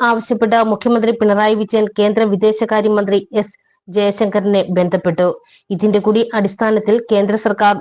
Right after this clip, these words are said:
വിദേശ സഹമന്ത്രി കീർത്തി വർദ്ധൻ സിംഗിനെ കുവൈറ്റിലേക്ക് അയച്ചു.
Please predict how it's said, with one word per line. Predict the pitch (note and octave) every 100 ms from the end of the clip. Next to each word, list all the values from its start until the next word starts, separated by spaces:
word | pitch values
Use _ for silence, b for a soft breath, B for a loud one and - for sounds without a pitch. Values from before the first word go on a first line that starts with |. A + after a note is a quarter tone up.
| G3
വിദേശ | F#3 G#3+ G#3+
സഹമന്ത്രി | A3 A3 G#3 G3+ G3 G3 G3 A3
കീർത്തി | A3+ A3+ B3
വർദ്ധൻ | G#3 G3+ G#3
സിംഗിനെ | G#3 G3 F#3+ G3
കുവൈറ്റിലേക്ക് | F#3+ F3+ G3 G#3 F#3+ F3 F3 E3+ F#3+
അയച്ചു. | F3+ E3+ F#3